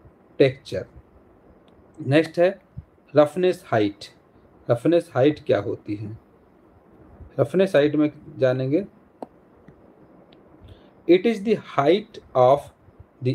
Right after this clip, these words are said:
irregularities with respect to a reference line। It is measured in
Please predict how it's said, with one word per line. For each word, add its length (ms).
irregularities 760
with 120
respect 760
to 240
a 200
reference 600
line। 360
It 140
is 120
measured 480
in 120